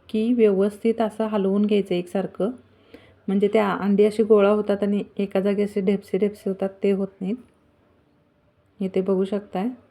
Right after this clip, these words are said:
पूर्ण असं हलवून घ्यायचं उलतानाच्या साहाय्याने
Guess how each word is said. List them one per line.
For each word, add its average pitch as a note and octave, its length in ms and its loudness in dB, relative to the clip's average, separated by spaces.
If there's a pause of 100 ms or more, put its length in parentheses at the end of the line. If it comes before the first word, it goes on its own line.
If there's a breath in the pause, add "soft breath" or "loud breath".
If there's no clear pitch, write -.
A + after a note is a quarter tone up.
(720)
पूर्ण G#3+ 260 2
असं A3 200 -2
हलवून G#3+ 360 2
घ्यायचं G#3 260 2
उलतानाच्या F#3 480 -4
साहाय्याने F3 420 -4